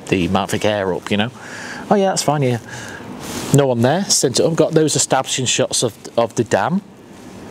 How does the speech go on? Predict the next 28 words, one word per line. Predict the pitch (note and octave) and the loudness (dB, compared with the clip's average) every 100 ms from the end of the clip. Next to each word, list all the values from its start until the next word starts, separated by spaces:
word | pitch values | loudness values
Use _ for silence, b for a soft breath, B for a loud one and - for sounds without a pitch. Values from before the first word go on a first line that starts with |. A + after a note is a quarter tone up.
| - - - - - - - - | -16 -14 -12 -12 -10 -6 -2 2
while | B2 C3+ C#3+ | 4 4 2
I | |
was | G#2+ A#2 | 0 2
waiting | A2+ A2+ | 2 2
for | G2+ | 0
the | A#2 | 0
people | - G#2 A#2 | 0 0 -2
to | - | 0
come | B2+ A#2+ | 0 2
round. | D#3+ F#3 F2+ - - B B B B B B B - - - - - | 0 0 -4 -8 -14 B B B B B B B -8 -6 -4 -2 2
Landed, | G2 - F#2 A#2+ E3 - - | 2 2 2 2 2 -4 -6
packed | A2+ - - | -6 -2 0
away, | F2+ F#2 F3 | 2 2 2
made | F#3 G2+ F2+ | 2 2 0
safe, | - - C3 F3+ - | -2 0 -2 -2 -2
got | B2+ | -2
my | - | -2
camera | - A2+ G#2 | -2 0 0
back | G#2+ - C3 | 0 -2 -2
out. | E3+ G3 - B B A#2+ | -2 -2 -8 B B 2
The, | A#2+ | 2
the | A#2+ B2 | 2 -2
people | - A#2 - | 0 -2 0
started | - B2 F#2 B2+ | 0 2 2 0
arriving | C3+ D#3 D#3 E3+ | 0 0 -2 -6
at | - | -6
the | F3 | -2
dam, | B3 A#3+ G#2 | 0 0 -4